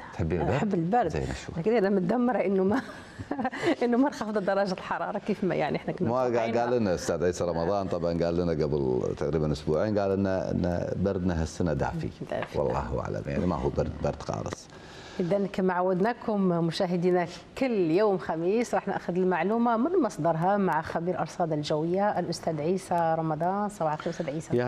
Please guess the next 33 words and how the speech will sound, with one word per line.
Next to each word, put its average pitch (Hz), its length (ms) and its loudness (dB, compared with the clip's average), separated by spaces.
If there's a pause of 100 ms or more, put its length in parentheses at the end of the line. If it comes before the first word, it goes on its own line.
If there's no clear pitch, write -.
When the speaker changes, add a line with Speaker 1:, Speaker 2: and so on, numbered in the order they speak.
Speaker 3:
هلا، 143 140 -2
صباح 107 260 -2
الخير، 127 440 0
يا 92 140 0
هلا 90 100 0
فيكم. 101 360 -2 (160)
هلا. 73 180 -6 (960)
Speaker 1:
صبحك 85 380 -4
الله 92 120 0
بالخير 98 260 -2
أستاذ 92 260 0
عيسى. 104 300 2
Speaker 3:
الله 104 440 4
Speaker 1:
و 73 140 4
Speaker 3:
يسلمك، 69 260 2
الله 82 220 -2 (180)
يعافيك. - 600 -14
Speaker 1:
تغير 101 400 2
جميل 87 440 0 (100)
بالجو، 78 380 0 (240)
شفنا 76 280 -2
Speaker 3:
أكيد. 80 140 -2
Speaker 1:
أمس، 92 500 -4
Speaker 3:
انخفاض، 107 520 -2
Speaker 1:
آه، - 380 -4
Speaker 3:
يعني. - 180 -4
Speaker 1:
انخفاض 82 380 -2
درجة 69 380 -2
حرارة، 104 560 0
شفنا 78 360 -4
الهواء 69 320 -2
دار 67 200 -2
شمال. 117 580 0